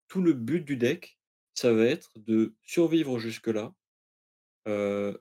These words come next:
de gêner l'adversaire dans son plan de jeu, avec des Command and Conquer et des Erase Face, de profiter de l'Embodiment of Earth, avec des non-attaques qui bloquent plutôt bien dans l'ensemble, et de manière générale, de,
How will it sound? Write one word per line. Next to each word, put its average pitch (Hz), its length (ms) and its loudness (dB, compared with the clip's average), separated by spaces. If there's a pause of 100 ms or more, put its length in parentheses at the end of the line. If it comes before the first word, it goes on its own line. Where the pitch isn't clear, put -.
de 113 580 4
gêner 143 300 2
l'adversaire 131 680 -2
dans 107 120 -6
son 104 180 -8
plan 104 160 -4
de 104 80 -6
jeu, 135 280 -6 (120)
avec 98 240 -4
des 98 100 -6
Command 104 300 0
and 101 100 -4
Conquer 104 440 -4
et 101 60 -6
des 92 240 -8
Erase 95 380 -8
Face, 131 380 -12 (880)
de 117 120 2
profiter 160 640 0
de 120 240 2
l'Embodiment 110 760 2
of 104 260 -8
Earth, 208 480 -6
avec 98 240 -2
des 98 100 0
non-attaques 104 560 -4
qui 107 140 -8
bloquent 104 360 -6
plutôt 101 260 -10
bien 101 240 -2
dans 98 100 -8
l'ensemble, 107 480 -12 (800)
et 127 220 4
de 110 160 2
manière 120 300 2
générale, 120 540 -2 (200)
de, 113 540 2